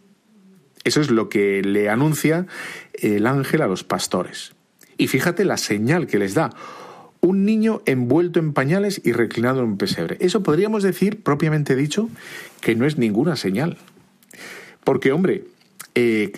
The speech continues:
a mí me sirve más de señal que se le ha aparecido el ángel. El ángel es una señal bastante más, eh, obvia de que está pasando algo trascendente,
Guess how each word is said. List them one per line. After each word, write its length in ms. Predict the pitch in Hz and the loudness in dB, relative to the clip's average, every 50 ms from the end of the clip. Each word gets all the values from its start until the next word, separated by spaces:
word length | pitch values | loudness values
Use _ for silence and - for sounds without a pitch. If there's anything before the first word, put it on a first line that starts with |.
| - - | -8 -4
a 120 | 104 107 | -2 0
mí 140 | 113 139 160 | 2 2 2
me 120 | 151 123 | 2 0
sirve 280 | 110 - - 127 135 143 | 0 0 0 2 2 2
más 220 | 139 143 147 139 | 2 0 0 0
de 100 | 139 139 | 0 -2
señal 560 | 135 - 139 131 135 156 180 202 214 - - - _ _ _ _ _ _ _ _ _ _ _ _ _ | 0 0 0 2 2 2 2 0 0 -4 -8 -14 _ _ _ _ _ _ _ _ _ _ _ _ _
que 140 | - - 95 | -4 -2 -2
se 140 | - - 90 | -2 -2 -2
le 80 | 87 | -2
ha 60 | 90 92 | -2 0
aparecido 440 | - 117 110 110 - - 156 151 | 0 0 0 0 2 2 2 2
el 60 | 120 107 | 2 0
ángel. 460 | 123 131 120 - - 87 76 71 - - _ - - - - - - - | 0 0 -2 -2 -4 -6 -6 -6 -10 -14 _ -20 -20 -20 -20 -20 -8 -4
El 100 | - 104 | -2 0
ángel 300 | 113 123 127 123 - 156 | 0 0 0 0 0 0
es 180 | 160 151 147 - | 0 0 -2 -2
una 240 | - - 123 131 127 | -2 -2 0 0 0
señal 320 | - - 139 143 151 131 | 0 0 0 2 0 0
bastante 500 | 107 101 92 - - - 117 120 117 131 | 0 -2 -4 -2 -2 -2 -2 0 0 0
más, 400 | 131 131 131 127 127 120 - - - - - - - - - _ | 2 2 0 0 -2 -4 -6 -10 -14 -16 -16 -16 -16 -18 -4 _
eh, 520 | 120 110 110 107 104 104 104 101 - - _ _ | 0 2 2 2 2 2 0 -2 -4 -8 _ _
obvia 640 | - 151 160 139 123 107 101 95 90 90 107 135 170 196 247 | 2 2 2 0 -2 -2 0 0 0 0 0 -2 -4 -4 -4
de 320 | 190 107 95 104 98 92 | -4 -2 -2 -2 -2 -2
que 140 | - 104 92 | -2 -2 -2
está 460 | - - - 113 113 117 117 117 - | -2 -2 -2 0 0 0 0 0 -2
pasando 600 | - 113 110 - 135 131 127 113 110 101 101 - | -4 -4 -2 -2 0 0 2 2 0 0 -2 -2
algo 640 | - 113 120 127 131 131 120 120 120 120 120 117 120 | -2 0 2 2 0 0 2 2 2 2 2 2 0
trascendente, 920 | 117 - 101 104 98 - - 104 101 104 110 139 143 135 117 139 156 165 | -2 -2 -4 -4 -4 -2 -2 -2 0 2 2 2 2 0 0 0 -2 -2